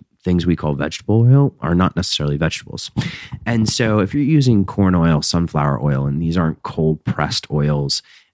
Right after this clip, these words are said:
and if you're using canola oil, my question is, is why? This is not supporting your brain function.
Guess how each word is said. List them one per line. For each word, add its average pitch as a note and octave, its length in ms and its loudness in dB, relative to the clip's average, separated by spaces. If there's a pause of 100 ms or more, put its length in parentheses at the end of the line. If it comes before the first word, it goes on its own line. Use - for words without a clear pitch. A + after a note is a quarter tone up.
and E2 380 -2
if - 180 -6
you're F2 100 2
using G2 520 4
canola E2+ 560 0
oil, C#2+ 360 -2 (300)
my A#2+ 100 2
question C3 520 4
is, F2+ 320 -2
is D#2+ 180 -6 (220)
why? D2 720 -4 (1600)
This D#3+ 200 4
is A#3 160 4
not A#2 240 4
supporting F2+ 360 2
your E2+ 100 4
brain A2 240 6
function. - 480 -8